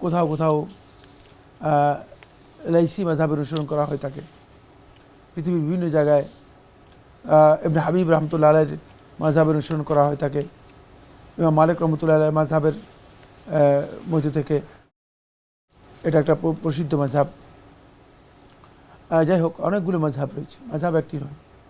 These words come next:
বা চারটি নয়। সুতরাং আপনার এই বক্তব্য সঠিক নয়, তথ্যগত জ্ঞান আপনি অতিরিক্ত দিয়েছেন,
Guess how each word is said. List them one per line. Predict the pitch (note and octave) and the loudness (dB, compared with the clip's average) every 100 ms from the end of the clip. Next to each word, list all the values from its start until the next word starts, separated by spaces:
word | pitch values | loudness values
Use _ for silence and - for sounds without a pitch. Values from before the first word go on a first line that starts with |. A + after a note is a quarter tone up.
| - | -12
বা | - | -6
চারটি | D#3 E3 - | -2 -4 -6
নয়। | C#3 - - - - - - - - - - - | -12 -14 -20 -20 -20 -20 -20 -20 -20 -20 -20 -4
সুতরাং | F#3 F#3 | 0 2
আপনার | E3 F3+ | 2 -2
এই | |
বক্তব্য | D#3 - F3 | -2 -6 -10
সঠিক | E3 D3+ D3+ - | -8 -8 -10 -12
নয়, | C#3 - - - - - | -18 -20 -20 -20 -20 -14
তথ্যগত | - E3+ F3+ F#3 | -8 -6 -4 -2
জ্ঞান | D#3 D#3 D#3 - - _ - - - - | 2 2 0 -8 -20 _ -20 -20 -20 -6
আপনি | - C#3 D#3 | -2 0 0
অতিরিক্ত | - D#3 D#3+ D#3 | 0 -2 -2 0
দিয়েছেন, | D#3 D3+ D3 F#3 | 0 0 -2 -6